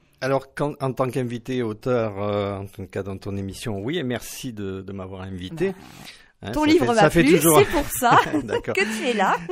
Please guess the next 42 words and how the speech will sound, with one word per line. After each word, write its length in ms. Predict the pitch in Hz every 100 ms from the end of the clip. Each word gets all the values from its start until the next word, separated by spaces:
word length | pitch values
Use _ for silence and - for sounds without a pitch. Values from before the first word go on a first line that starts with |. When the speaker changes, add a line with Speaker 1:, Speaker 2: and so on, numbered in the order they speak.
| 403
Speaker 1:
Ça 120 | 120
fait 120 | 107
toujours 280 | 110 123 127 123
plaisir. 560 | 123 120 165 185 147
C'est 120 | -
vrai 160 | 139 147
que 120 | 147
le, 160 | 131 127
le 120 | 131
plus 160 | 131 160
souvent, 300 | 156 147 147
je 80 |
suis 160 | - 135
de 100 | 120
l'autre 300 | 147 156 139
côté 400 | 127 131 - 131
de, 280 | 110 104 101
de 100 | 101
la 120 | 101
barrière 460 | 104 110 117 131 110
en 140 | 101
tant 240 | 101 110 98
qu'intervieweur, 1300 | - 101 101 101 120 110 107 104 113 117 104 92 - - _ _
puisque 320 | 92 - 92
sur 240 | - 92
Radio 220 | 95 95
Occitanie, 440 | 107 - - 104 113
d'ailleurs, 300 | 98 98 101
le 80 | 95
jeudi 260 | 98 101
entre 220 | 110 101 104
dix-neuf 360 | 107 104 107
heures 100 | 110 104
et 20 |
vingt 260 | 101 95 113
heures, 160 | 107 98
j'ai 100 | 92
une 140 | 92
émission 360 | 92 85 104 98
qui 100 | -
s'appelle 300 | 90 90 90
Traversée. 540 | 95 90 87 -